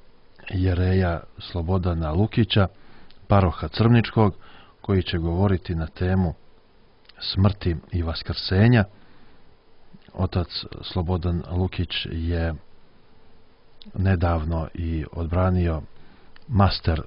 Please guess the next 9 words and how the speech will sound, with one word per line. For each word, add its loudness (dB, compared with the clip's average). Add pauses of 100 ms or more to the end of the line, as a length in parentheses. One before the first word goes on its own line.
(140)
rad 4 (560)
na -2
Bogoslovskom -4
fakultetu -4
u -8
Foči 0 (1040)
iz -8
savremenog 2
bogoslovlja. 2